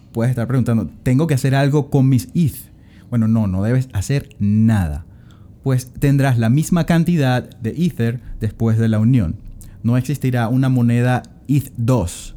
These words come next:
No tienes que migrar nada. So-, todo será exactamente lo mismo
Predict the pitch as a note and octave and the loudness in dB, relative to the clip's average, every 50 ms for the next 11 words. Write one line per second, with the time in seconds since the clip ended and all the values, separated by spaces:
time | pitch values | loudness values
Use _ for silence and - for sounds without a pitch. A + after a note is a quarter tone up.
0 | - - - - - - - - A#2 A#2 - B2+ B2+ C3 B2+ C3 - D3+ C3+ C3 | -18 -20 -20 -20 -20 -20 -8 -4 -2 -2 0 0 0 0 0 0 0 0 2 2
1 | B2 A2+ A#2+ B2+ B2+ B2 - A2+ G2+ F#2+ F2 E2 D#2+ F2 - - C#3 C#3+ - - | 2 2 2 2 2 2 2 2 0 0 0 -2 -2 -4 -2 -2 -2 -2 -2 -6
2 | - - - D#3 D#3+ E3+ F3+ F#3+ - - - - - B2 A#2+ A#2+ - - A#2 - | -12 -6 -2 0 0 2 0 0 -2 -4 -8 -6 -4 -2 -2 -2 -2 -4 -6 -4
3 | - D3+ D3 C#3 - E3 D#3+ D3+ D3 C#3+ - B2 B2+ A#2+ A#2 A#2 B2 C3+ C3 F#2 | -4 -4 -4 -2 -2 -2 0 0 0 0 -2 -2 0 0 2 2 2 2 0 0
4 | F#2+ A2+ B2+ C#3+ - | 0 -2 -4 -4 -6